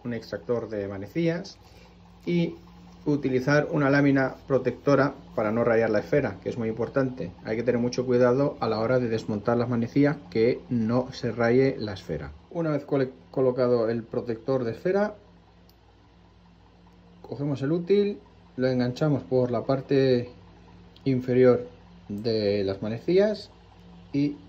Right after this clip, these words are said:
vamos presionando y ya está.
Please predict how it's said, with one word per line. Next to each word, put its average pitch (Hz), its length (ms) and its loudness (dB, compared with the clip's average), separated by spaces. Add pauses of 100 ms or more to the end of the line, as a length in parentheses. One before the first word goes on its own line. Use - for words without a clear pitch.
vamos 123 400 -2
presionando 147 720 -2 (1900)
y 113 160 -8
ya 113 100 -8
está. - 200 -18